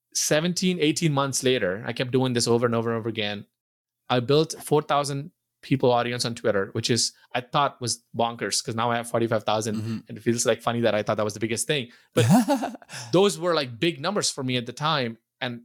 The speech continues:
Speaker 1: I realized a lot of those people came because I was very vulnerable, I was very authentic, and I was building in public. I was showing my scars. I was showing the way I'm failing. I was showing the tools I was using. I was very open book because I have nothing to lose.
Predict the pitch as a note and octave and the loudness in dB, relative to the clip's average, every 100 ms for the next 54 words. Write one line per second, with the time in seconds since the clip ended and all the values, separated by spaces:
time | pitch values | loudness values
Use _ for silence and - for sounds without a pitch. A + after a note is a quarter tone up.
0 | _ _ B2+ C3+ F#3+ A3+ G3 F3 B2 B2 | _ _ -2 2 2 2 -2 -2 0 2
1 | C#3 D#3 C#3 D#3 D3 - D3 C#3+ C3+ A#2+ | 2 0 -4 -6 -10 -6 -2 -2 -2 0
2 | B2 A#2+ A#2 A2 B2 C#3+ C3+ B2 B2 A#2 | 4 4 2 0 0 0 0 0 0 0
3 | B2 A#2+ - _ _ - G#2+ A#2 C3 A#2+ | 0 0 -6 _ _ 0 2 2 2 0
4 | - B2+ A#2+ A#2 A#2 _ _ _ _ B2 | 0 -2 0 -4 -6 _ _ _ _ -2
5 | A#2 A#2 A2+ G2+ C3+ C3 C3+ B2+ A2+ A#2 | 0 0 0 2 2 2 0 -4 -2 -4
6 | - - _ _ - B2 B2 - D3 D3 | -4 -8 _ _ 0 2 2 4 4 2
7 | D3 C3+ A#2+ - - A2 E2+ D#2 - - | 0 0 0 0 2 2 2 -2 -6 -8
8 | _ _ A2+ A2 - D3 C3+ C3+ A#2+ A#2+ | _ _ -6 -2 0 2 2 0 0 0
9 | A#2 A2+ B2+ A#2 A2+ A2 A2 _ _ _ | -2 -6 -2 -2 -2 -6 -10 _ _ _
10 | _ - A2 - B2+ B2 A#2 B2+ B2 B2 | _ -4 0 2 4 2 0 2 4 4
11 | A2+ A2+ A#2+ A#2 A2+ A2 _ _ _ - | 0 2 2 2 -2 -8 _ _ _ 0
12 | B2 A#2 C#3 C#3+ D#3 D3+ C3+ A2 G2+ - | 0 2 0 2 0 0 -2 -2 -4 -10
13 | - _ _ - C#3+ D3 D3 D3+ D#3+ D#3 | -20 _ _ 0 2 2 0 -2 0 4
14 | D#3+ - - | 4 2 -4